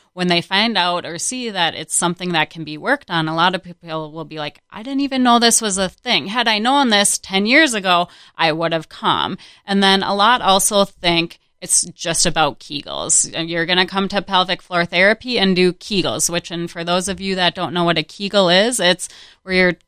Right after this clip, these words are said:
contracting the pelvic floor muscles, okay? Now, P T is not just about Kegels. It is way more than that.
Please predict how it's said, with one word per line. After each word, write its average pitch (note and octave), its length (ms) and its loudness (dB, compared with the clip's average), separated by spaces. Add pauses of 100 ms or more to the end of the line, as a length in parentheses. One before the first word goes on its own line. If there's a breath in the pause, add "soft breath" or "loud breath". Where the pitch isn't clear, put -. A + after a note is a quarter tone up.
contracting F#3 640 -4
the F3+ 100 -4
pelvic E3+ 420 -4
floor D#3+ 300 0
muscles, C#3+ 720 -2
okay? F3 380 2 (340 soft breath)
Now, F3+ 420 2 (240)
P A3+ 180 -2
T A3 240 -2
is G3 180 0
not F3+ 580 2 (160)
just E3 240 -4
about D#3+ 360 0
Kegels. A3+ 580 0
It F#3 160 2
is F#3+ 220 0
way F#3+ 340 0
more E3+ 320 0
than D#3+ 220 -4
that. D#2 320 -2